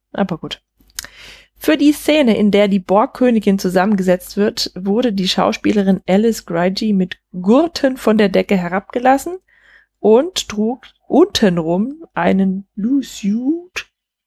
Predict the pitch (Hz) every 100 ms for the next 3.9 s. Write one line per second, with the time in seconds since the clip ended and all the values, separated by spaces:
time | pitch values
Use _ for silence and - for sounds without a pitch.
0 | _ 226 220 220 214 - - - 302 220
1 | 175 190 233 277 _ _ 220 220 208 202
2 | 277 - - 143 143 - - 156 - 156
3 | - 156 - - - - 202 269 202